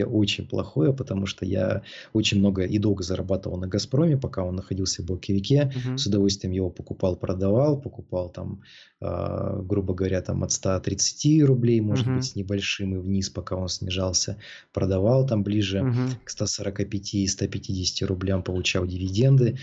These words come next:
Speaker 2: Мгм.
Speaker 1: И меня эта ситуация годами, годами устраивала очень хорошо.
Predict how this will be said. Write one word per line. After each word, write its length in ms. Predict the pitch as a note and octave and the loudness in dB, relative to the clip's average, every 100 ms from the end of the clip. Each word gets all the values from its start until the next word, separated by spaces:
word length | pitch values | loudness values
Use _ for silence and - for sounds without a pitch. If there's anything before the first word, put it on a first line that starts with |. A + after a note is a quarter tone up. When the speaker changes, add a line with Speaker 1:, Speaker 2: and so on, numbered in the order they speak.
| C3+ | -2
Speaker 2:
Мгм. 200 | B2+ B2 | 0 2
Speaker 1:
И 400 | F#2 F2+ F2+ F2+ F#2+ | 2 0 -2 -4 -2
меня 180 | G2+ A#2+ | 2 2
эта 500 | A2 G2+ A2+ C3+ C#3 | 4 2 2 -2 -2
ситуация 560 | - G#2 G#2+ A#2 - G2 | -2 2 2 2 0 0
годами, 640 | G2 F#2+ G2 F#2+ F2+ A2 A#2+ | 0 0 2 0 -2 -8 -8
годами 420 | - G2+ G#2 A2 | -6 -2 2 2
устраивала 720 | G2+ G2 - G2 F#2+ F2+ F#2 F#2 | 0 -2 -2 -2 0 -2 -6 -2
очень 420 | G2 G2+ - F#2+ | 0 2 0 -4
хорошо. 600 | - - G2 - - | -4 -4 -4 -6 -6